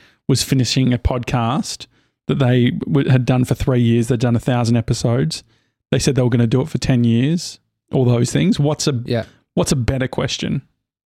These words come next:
Speaker 2: Uh, doesn't, maybe not even a question. Fucking congrats, dude.
Speaker 1: Really?
Speaker 2: So good. Well done. But it's curious. You wanna know why and what next.
Speaker 1: Mm-hmm.
Speaker 2: So
Speaker 1: Do you
Speaker 2: but
Speaker 1: think, 'cause you're a,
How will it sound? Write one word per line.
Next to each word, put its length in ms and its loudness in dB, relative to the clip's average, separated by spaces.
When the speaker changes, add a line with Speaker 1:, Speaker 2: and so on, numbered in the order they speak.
Speaker 2:
Uh, 180 0
doesn't, 320 -4
maybe 320 0
not 160 0
even 160 0
a 60 -2
question. 420 -6
Fucking 340 -4
congrats, 600 -6
dude. 320 -10
Speaker 1:
Really? 340 0
Speaker 2:
So 460 -4
good. 360 -6
Well 200 -2
done. 280 -6
But 320 -2
it's 260 0
curious. 380 2
You 80 2
wanna 180 2
know 240 0
why 500 -2
and 240 0
what 160 -2
next. 440 -4
Speaker 1:
Mm-hmm. 200 2
Speaker 2:
So 380 0
Speaker 1:
Do 80 2
you 60 2
Speaker 2:
but 20 0
Speaker 1:
think, 180 0
'cause 140 2
you're 160 2
a, 80 2